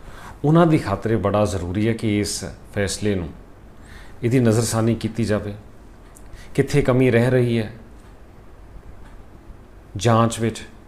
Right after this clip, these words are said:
ਜਾਂ ਅਦਾਲਤ ਦੇ ਮੂਹਰੇ ਤੱਥ ਰੱਖਣ ਵਿੱਚ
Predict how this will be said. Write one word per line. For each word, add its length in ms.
ਜਾਂ 360
ਅਦਾਲਤ 320
ਦੇ 100
ਮੂਹਰੇ 420
ਤੱਥ 260
ਰੱਖਣ 300
ਵਿੱਚ 300